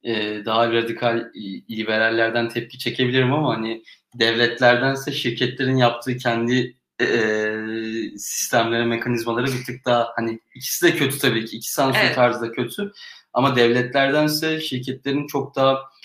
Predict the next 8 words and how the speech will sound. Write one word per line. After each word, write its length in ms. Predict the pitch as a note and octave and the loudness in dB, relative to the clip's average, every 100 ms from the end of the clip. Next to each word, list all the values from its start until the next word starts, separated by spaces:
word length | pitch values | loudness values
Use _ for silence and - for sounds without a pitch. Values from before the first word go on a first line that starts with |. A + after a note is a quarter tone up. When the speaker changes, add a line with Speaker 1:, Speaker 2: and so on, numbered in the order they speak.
| - | -2
Speaker 1:
yani 200 | B2+ C3 A#2+ A2+ | 0 0 -4 -4
şey 320 | - D3+ E3+ | 0 4 4
şimdi 420 | - C#3+ B2 A2+ | 4 2 2 0
bu, 320 | B2 C3+ C3 - | 0 -2 -2 -6
e, 320 | B2 A#2+ B2 | -6 -4 -6
şey 240 | - C#3+ | 0 4
aklıma 320 | C#3+ - A#2 | 4 2 -4
geldi. 460 | G#2+ G#2+ G#2+ G#2+ - | -2 -4 -4 -8 -12